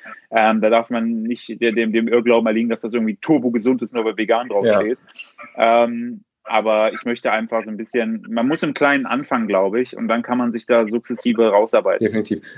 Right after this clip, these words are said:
Speaker 2: Ich hab gerade schon angefangen, davon zu sprechen. Was hältst du vom McDonald's Burger?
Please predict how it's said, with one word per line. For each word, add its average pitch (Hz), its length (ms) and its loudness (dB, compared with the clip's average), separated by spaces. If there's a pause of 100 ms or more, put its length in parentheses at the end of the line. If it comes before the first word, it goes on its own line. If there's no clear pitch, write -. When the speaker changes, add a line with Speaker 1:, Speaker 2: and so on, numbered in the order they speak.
(280)
Speaker 2:
Ich - 140 -6
hab 135 100 0
gerade 151 360 4
schon 131 400 -2 (100)
angefangen, 131 420 0
davon 104 280 -2
zu 110 80 -12
sprechen. 101 440 -8 (120)
Was 139 280 2
hältst 131 360 0
du 123 180 0
vom 110 500 0
McDonald's 107 720 -4 (300)
Burger? 95 460 -4